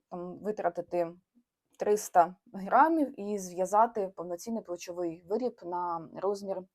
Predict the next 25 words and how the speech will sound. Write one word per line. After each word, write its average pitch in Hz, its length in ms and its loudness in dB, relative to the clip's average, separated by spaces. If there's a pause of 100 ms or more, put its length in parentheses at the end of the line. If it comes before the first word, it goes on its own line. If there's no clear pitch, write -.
(240)
сорок 180 260 -6
шість, 208 240 -10
сорок 190 260 -8
вісім, 143 280 -14
але 247 260 4
не 226 220 2
в 226 40 -14
цьому 208 320 -6
випадку, 170 600 -6
тобто - 260 -16
вона 180 160 -8
така 190 400 -6 (440)
досить 190 400 -4
затратна, 196 640 -2 (600)
а, 202 140 0
ниточка. 220 680 0
І 269 120 0 (200)
я 214 380 -2 (140)
швиденько 202 440 -4
написала 185 600 2
магазину, 202 640 -2
що 190 360 -6 (360)
мені 196 460 -4
потрібно 185 520 -8
ще 185 420 -6